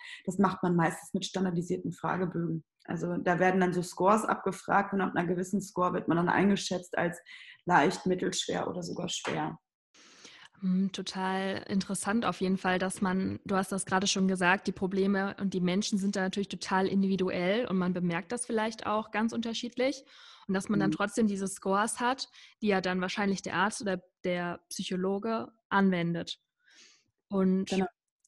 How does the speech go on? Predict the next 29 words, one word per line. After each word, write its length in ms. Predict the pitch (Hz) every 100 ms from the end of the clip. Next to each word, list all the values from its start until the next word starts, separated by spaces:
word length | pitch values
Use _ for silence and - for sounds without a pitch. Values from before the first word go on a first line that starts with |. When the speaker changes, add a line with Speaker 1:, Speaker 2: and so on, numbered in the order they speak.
| -
Speaker 1:
Genau. 160 | 190
Speaker 2:
trotzdem 300 | 180 330 294
ist 140 | 254 269
es 120 | 247
ja 140 | 233
so, 140 | 220 226
dass 220 | 214 -
damit 440 | 196 202 214 214
wahrscheinlich 420 | 202 196 208 208 202
so 60 |
ein 40 | 208
bisschen 220 | 208 214
so 80 | 208
eine 100 | 202
Hemmung 340 | 226 277 214
auch 380 | - 180 180 -
mit 180 | 202 185
einhergeht, 500 | 180 190 185 180 185
ne? 80 | 214
Also, 160 | 196
ich 100 | 220
kann 160 | - 220
mir 80 | 214
das 140 | 214
so 60 | 214
vorstellen, 420 | 226 220 220 208
dass 160 | 196
man 140 | 214 202
ja 220 | 196 202